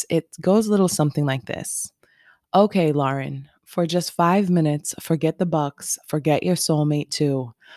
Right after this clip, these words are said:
Forget the new car, the home run, or being on Oprah. Forget your fears, your problems, and your pain. And during those five minutes, feel the feelings you most want to feel for the rest of your life."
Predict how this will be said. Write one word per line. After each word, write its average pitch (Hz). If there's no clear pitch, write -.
Forget 156
the 156
new 151
car, 156
the 151
home 143
run, 139
or 156
being 143
on 135
Oprah. -
Forget 165
your 143
fears, 165
your 156
problems, 147
and 147
your 151
pain. 135
And 160
during 185
those 214
five 175
minutes, 156
feel 180
the 202
feelings 143
you 151
most 160
want 151
to 143
feel 127
for 160
the 147
rest 135
of 139
your 135
life." -